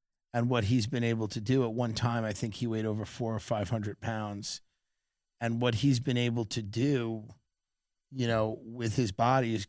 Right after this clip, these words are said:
completely, is very impressive. Um, and I, I am just in awe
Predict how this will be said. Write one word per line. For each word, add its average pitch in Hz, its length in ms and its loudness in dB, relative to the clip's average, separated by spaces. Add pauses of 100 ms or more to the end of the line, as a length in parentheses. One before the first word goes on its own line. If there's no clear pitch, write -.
completely, 117 640 -2
is 110 280 -2
very 113 460 2
impressive. 107 720 -2 (800)
Um, 107 560 2 (160)
and 120 200 2
I, 120 300 4
I 123 200 4
am 120 160 4
just 110 360 -2
in 117 300 0
awe 113 600 6